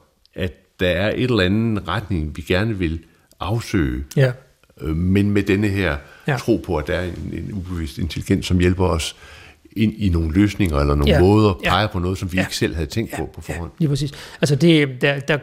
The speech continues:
Speaker 2: der kommer vi ind på det der med at lytte.
Speaker 1: Hmm.
Speaker 2: Simpelthen, at man, hvis man siger, nu er det her altså en, det er en særlig vigtig samtale,
Speaker 1: Ja.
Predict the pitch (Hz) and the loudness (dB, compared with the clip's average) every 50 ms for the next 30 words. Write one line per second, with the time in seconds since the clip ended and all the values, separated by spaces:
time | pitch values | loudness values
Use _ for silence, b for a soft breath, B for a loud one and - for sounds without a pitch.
0 | - - - 170 147 147 - - - 147 147 139 135 127 123 127 135 139 139 - | -4 -2 0 0 0 -2 -2 -2 0 2 4 4 2 2 0 0 -2 -2 -4 -8
1 | - - 139 127 131 127 135 131 123 120 117 120 120 113 131 - - - - _ | -4 -2 0 0 2 2 2 2 2 2 2 0 0 -2 -2 -6 -8 -12 -10 _
2 | - 131 117 104 92 B B B B B - - 147 139 135 120 120 123 123 - | -2 -2 -2 -2 -4 B B B B B -4 0 0 2 2 4 2 2 2 2
3 | - 165 151 131 - 147 131 127 120 120 120 120 117 117 117 113 B B B B | 0 0 0 2 4 6 6 6 6 4 2 2 0 0 -2 -4 B B B B
4 | - 165 143 - - 160 139 139 - 131 120 131 147 156 147 156 151 139 127 123 | 2 2 2 4 4 2 4 4 2 2 4 4 6 6 8 6 6 6 4 2
5 | - 131 123 131 147 - - _ _ _ _ _ _ _ _ - 170 160 151 135 | 0 -2 -4 -4 -6 -8 -12 _ _ _ _ _ _ _ _ 4 6 6 6 4
6 | 127 120 117 - - - 143 135 139 139 160 139 131 120 120 - 131 - - - | 2 0 -4 -4 0 2 2 2 2 2 0 0 -2 -4 -4 -4 -6 -6 -6 -8
7 | 117 - 120 113 113 120 - - - - | -8 -8 -8 -8 -8 -10 -14 -14 -12 -12